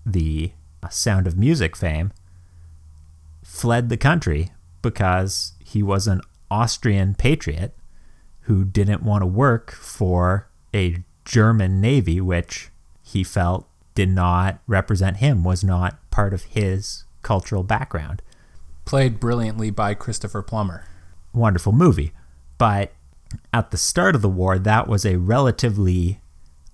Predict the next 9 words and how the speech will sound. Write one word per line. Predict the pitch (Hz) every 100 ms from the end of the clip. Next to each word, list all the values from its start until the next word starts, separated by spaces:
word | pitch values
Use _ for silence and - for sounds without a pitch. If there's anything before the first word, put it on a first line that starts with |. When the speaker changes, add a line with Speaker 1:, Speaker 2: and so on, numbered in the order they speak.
| -
Speaker 1:
unusual | 131 107 98 139 117 113 90 80 82 87 - - - - - - - - -
political | - 127 95 - 85
position | 87 127 139 - 80 82
for | - 82 76 - - -
people | 110 - 92
in |
Austria | 90 82 - 82
to | 82
hold. | - 156 104 95 98